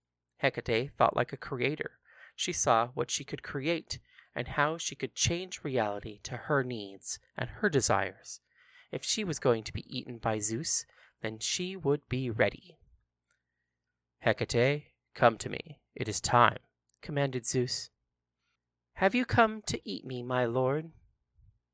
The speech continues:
"You can stay if you'd like, but you will be alone." "Will you eat first my cabin so that I can have a place to live?"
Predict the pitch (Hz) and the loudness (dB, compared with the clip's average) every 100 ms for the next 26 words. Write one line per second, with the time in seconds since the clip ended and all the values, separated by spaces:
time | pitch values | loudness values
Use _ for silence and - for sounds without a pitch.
0 | _ _ _ _ _ _ - 113 117 - | _ _ _ _ _ _ -2 0 0 -2
1 | - 123 113 - - - 110 - 160 143 | 4 6 6 2 -4 -2 -2 8 12 12
2 | 110 - - _ - - 120 135 170 143 | 10 2 -18 _ -8 -6 -2 0 0 4
3 | 151 147 139 120 113 113 - _ _ _ | 6 8 10 8 4 -10 -18 _ _ _
4 | _ _ _ _ _ _ _ 208 233 220 | _ _ _ _ _ _ _ 6 6 6
5 | 226 220 - _ _ _ _ 226 240 - | 0 -2 -10 _ _ _ _ -4 -4 0
6 | 233 214 214 180 - 220 185 123 131 147 | 0 2 4 4 6 6 8 4 -2 -12
7 | - 170 160 165 - 165 165 165 175 170 | 0 6 8 8 6 4 4 0 2 2
8 | 170 - 175 - - 156 151 180 226 - | 2 2 2 0 0 4 6 4 0 -14